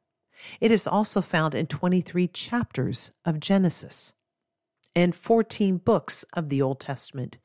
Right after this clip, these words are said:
You could almost say that's a double witness. The number twenty-three we have already talked about is associated with seed. The word ark is found precisely seven times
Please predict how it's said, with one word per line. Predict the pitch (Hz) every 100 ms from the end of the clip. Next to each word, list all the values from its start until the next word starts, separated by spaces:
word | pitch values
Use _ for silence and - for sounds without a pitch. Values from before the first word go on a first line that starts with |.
| _ _ _ _ _ _
You | -
could | - 139
almost | 135 139
say | - 151
that's | 156 -
a |
double | 156 175 190
witness. | 190 262 120 117 - - _ _ _ _ _ _ _ _ _ _ _ _ - - - - _
The | 185
number | 175 214 262 294
twenty-three | 277 - 190 196 190 208 - 185 170 123 123 - _ _
we | - 156
have | 151
already | 165 175
talked | - 196 -
about | 143 131
is | -
associated | 151 - 156 - 156 139 143 143
with | 139 127 127 - -
seed. | - - 196 117 110 - _ _ _ _ -
The | 185
word | 175 170 226 240 233 - -
ark | 190 180 - - _ _ _
is | 180 165
found | - - 226 185 165
precisely | - 156 - 202 226 - - 143
seven | 147 - - 170 190 180
times | - 190 180 139 110 - -